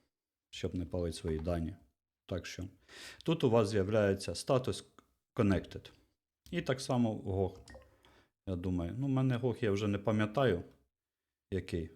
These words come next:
Вводите свій імейл. Це і вас відразу підтягується. Дальше. Ми переходимо Liberty. Обновити бібліотеку Liberty. Натискаємо.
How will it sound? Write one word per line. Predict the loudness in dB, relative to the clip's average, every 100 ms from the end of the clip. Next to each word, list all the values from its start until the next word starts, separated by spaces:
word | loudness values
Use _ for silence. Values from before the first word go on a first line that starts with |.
| -10
Вводите | -4 -2 -2 -4 -6 -6
свій | -8 -2 0 0 -8 _ _ _ _ _ -10
імейл. | -2 2 2 0 -2 -8 _ _ _
Це | 0 0
і | 0 2
вас | 2 2
відразу | -2 0 0 0
підтягується. | -4 -6 -2 0 0 -2 -6 -12 -12 _ -20 -20 -20 -18 -2
Дальше. | 6 8 8 0 -6 -10 -20 _ _ 0
Ми | 0
переходимо | 2 0 2 2 4 4 0 0
Liberty. | 2 4 2 -2 -6 -6 -10 _ _ _ _ _ _ -8 -4
Обновити | -2 2 2 0 2 0
бібліотеку | 0 -2 -2 -2 -2 -4 -4
Liberty. | -4 -4 -4 -8 -12 -20 _ _ -20 -20 -20 -20 -8
Натискаємо. | -6 -4 -4 -2 0 0 -2